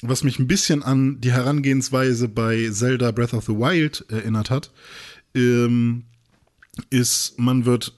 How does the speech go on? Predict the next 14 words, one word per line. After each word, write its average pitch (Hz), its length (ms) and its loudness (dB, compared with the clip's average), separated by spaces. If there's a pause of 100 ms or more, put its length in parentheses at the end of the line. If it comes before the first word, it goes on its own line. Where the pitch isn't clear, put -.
rausge-, 151 540 -2 (200)
äh, 127 260 -2
rausgeschickt 156 540 -2
in 151 100 2
die 156 100 0
Open 143 240 -2
World 160 300 0 (440)
und 127 500 2
du 127 160 2
hast 139 240 0
erstmal 131 340 0
nur 131 200 2
drei 127 400 0
große 131 720 0